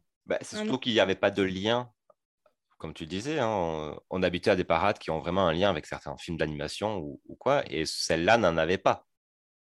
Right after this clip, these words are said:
Speaker 1: À part, euh, les personnages, mais les iconiques qui étaient juste
Speaker 2: Oui.
Speaker 1: déguisés dans, sur les chars, il n'y avait pas de lien avec les films. C'est peut-être ce qui manquait dans cette parade.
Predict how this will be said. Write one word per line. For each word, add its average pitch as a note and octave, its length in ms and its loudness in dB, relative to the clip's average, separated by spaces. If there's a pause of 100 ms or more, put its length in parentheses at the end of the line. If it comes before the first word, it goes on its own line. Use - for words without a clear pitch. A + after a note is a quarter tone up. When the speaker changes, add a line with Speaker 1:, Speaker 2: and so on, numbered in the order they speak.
(160)
Speaker 1:
À E2+ 100 0
part, A2+ 280 2
euh, E2+ 240 0
les E2+ 160 -2
personnages, E2+ 560 -4
mais D2 400 -8
les D2 340 -10
iconiques E2 520 -8
qui - 80 -20
étaient - 160 -12
juste E2+ 320 -12 (160)
Speaker 2:
Oui. C4 100 -4 (140)
Speaker 1:
déguisés F2 720 -4 (260)
dans, C#2 340 -8
sur C#2+ 200 -10
les D2 80 -10
chars, C3+ 280 -2 (360)
il - 40 -10
n'y E2+ 60 0
avait F2+ 140 0
pas A#2+ 180 4
de G2+ 140 4
lien G2 320 2
avec F#2+ 240 0
les F2 80 -6
films. D#2 260 -14 (560)
C'est - 100 -10
peut-être - 200 -2
ce - 40 -14
qui G#2 120 -6
manquait F#2+ 260 -4
dans G2 120 -2
cette - 180 -10
parade. E2+ 260 -6